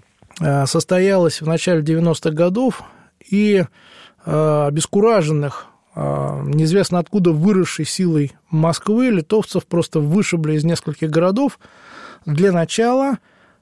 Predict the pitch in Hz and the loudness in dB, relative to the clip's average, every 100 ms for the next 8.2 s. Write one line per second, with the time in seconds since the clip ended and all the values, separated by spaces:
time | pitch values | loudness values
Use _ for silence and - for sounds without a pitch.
0 | - 160 202 180 - 208 247 - 262 247 | -4 0 2 2 0 -2 -2 0 0 0
1 | - _ _ _ _ _ 156 151 151 147 | -2 _ _ _ _ _ -4 0 2 0
2 | 143 147 160 185 185 233 214 208 190 180 | -2 -4 0 2 2 0 0 -2 0 0
3 | 156 170 - 196 175 - 175 175 165 160 | 0 -2 -2 -2 -2 0 0 2 2 0
4 | 151 180 175 151 - 135 123 - 165 170 | 0 0 2 0 -2 -10 -10 -4 -2 2
5 | 233 170 - 170 139 - - _ _ 151 | 2 0 0 0 0 -8 -20 _ _ -4
6 | 143 143 185 151 139 143 175 151 160 147 | 0 2 2 0 -4 -4 -2 -2 -2 0
7 | 151 147 160 143 143 - 151 147 233 254 | 0 -2 -2 -2 -2 -2 -2 0 0 2
8 | 262 | 0